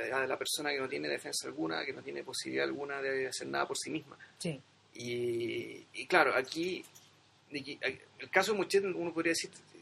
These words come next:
Speaker 1: esto tiene un poco de, de, de singularidad, es decir, no sé si hay tantas Muchet en el mundo, digamos, que tengan, que tengan esas características. Lo de Senbene, lo que está diciendo es que en realidad aquí, por, dado que la razón de esta indefensión es una razón geopolítica,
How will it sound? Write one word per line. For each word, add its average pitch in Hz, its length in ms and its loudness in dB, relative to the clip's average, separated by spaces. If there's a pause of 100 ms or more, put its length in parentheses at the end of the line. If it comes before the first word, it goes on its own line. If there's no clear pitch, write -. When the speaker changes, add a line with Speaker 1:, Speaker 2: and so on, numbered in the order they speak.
(120)
Speaker 1:
esto - 220 -8
tiene 170 160 -2
un 170 60 -4
poco 165 340 2
de, 147 400 4
de, 82 260 -8
de 135 100 -4
singularidad, 143 480 4
es 123 60 2
decir, 127 180 -2
no 147 80 -10
sé 156 120 -4
si 214 140 -2
hay 190 60 2
tantas 170 280 0
Muchet 143 300 -4
en 147 60 -2
el 139 80 -6
mundo, 139 360 -2
digamos, 139 300 -6 (440)
que 139 120 2
tengan, 147 180 -2
que - 80 -2
tengan 143 140 0
esas - 160 -4
características. - 640 -6 (500)
Lo 131 200 10
de 127 240 8
Senbene, 143 400 4 (340)
lo 139 80 -4
que 123 40 -4
está 135 160 2
diciendo 165 260 0
es 151 80 -8
que 143 60 -8
en 127 40 -8
realidad 135 320 6
aquí, 135 280 2
por, 123 240 -4
dado 143 180 4
que 143 240 0 (680)
la 131 120 2
razón 156 320 4
de 170 80 2
esta - 160 -4
indefensión 131 640 -2
es 143 180 4
una 151 140 0
razón 139 260 0 (500)
geopolítica, - 1000 2